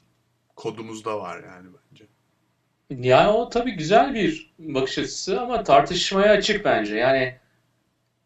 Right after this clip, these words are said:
Speaker 2: hani nature nurture denir ya.
Speaker 1: Hı hı.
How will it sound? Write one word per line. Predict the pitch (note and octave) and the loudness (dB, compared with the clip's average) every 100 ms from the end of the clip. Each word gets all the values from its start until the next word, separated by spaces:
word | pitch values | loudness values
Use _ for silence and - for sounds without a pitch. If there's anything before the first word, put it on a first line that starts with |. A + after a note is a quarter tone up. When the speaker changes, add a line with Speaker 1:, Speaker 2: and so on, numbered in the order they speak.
| _ _ - - - | _ _ -20 -20 -8
Speaker 2:
hani | C#3 C3+ B2+ | -4 -2 0
nature | C3 D#3 D#3+ E3 D#3 | 6 6 6 4 6
nurture | E3+ E3+ E3+ D#3+ - - C#3 | 6 6 2 0 -2 -6 0
denir | D#3 A#3+ | 2 2
ya. | C#3 G2+ F#2 _ | 2 0 -4 _
Speaker 1:
Hı | G#2 G2+ | -18 -16
hı. | G2+ A#2 | -16 -18